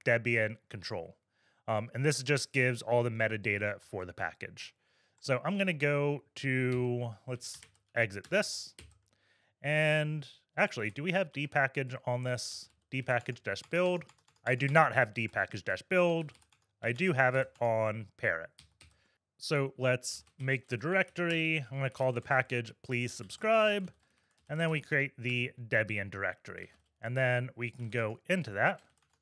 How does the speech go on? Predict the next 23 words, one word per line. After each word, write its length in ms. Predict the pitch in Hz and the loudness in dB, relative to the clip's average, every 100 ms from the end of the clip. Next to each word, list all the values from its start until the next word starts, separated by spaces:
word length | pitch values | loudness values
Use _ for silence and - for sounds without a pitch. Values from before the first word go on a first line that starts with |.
| _ _ _ _ _ _ _ | _ _ _ _ _ _ _
And 80 | 120 | -2
we 80 | 131 | 0
wanna 200 | 143 135 | 2 0
create 360 | - 131 131 - | 2 2 2 0
that 380 | 117 113 - - | 2 2 0 -8
control 460 | 107 - 117 104 | -10 -4 -2 -2
file. 520 | - 98 95 160 226 _ _ _ _ _ _ _ _ _ _ _ _ _ _ 143 | -4 -2 0 0 -2 _ _ _ _ _ _ _ _ _ _ _ _ _ _ -2
And 540 | 160 165 165 170 147 | 0 2 2 0 -4
we 140 | 143 139 | -4 -2
just 260 | 151 - | -2 -2
take 420 | - 190 180 - - _ _ _ _ _ _ 139 | 2 2 2 -4 -20 _ _ _ _ _ _ -6
the 100 | 135 | -2
contents 500 | 135 127 131 120 - | 0 0 0 -4 -4
of 200 | 117 107 | -4 -2
this. 560 | 113 113 - - - - _ _ _ _ _ - _ _ _ _ _ _ _ _ _ - | 0 -2 -2 -10 -12 -18 _ _ _ _ _ -20 _ _ _ _ _ _ _ _ _ -4
And 360 | 120 120 117 120 | -2 -2 -6 -4
I'm 280 | 117 120 113 _ | -4 -4 -10 _
probably 240 | 226 247 | 0 0
going 220 | 165 160 156 | 2 0 0
to 160 | 151 | -4
delete 440 | 123 117 127 131 - | -2 -2 -2 -2 -4
the 60 | |
dependencies 1160 | 107 - 107 107 98 90 98 95 - - - | -10 -8 -6 -6 -6 -10 -12 -12 -12 -12 -12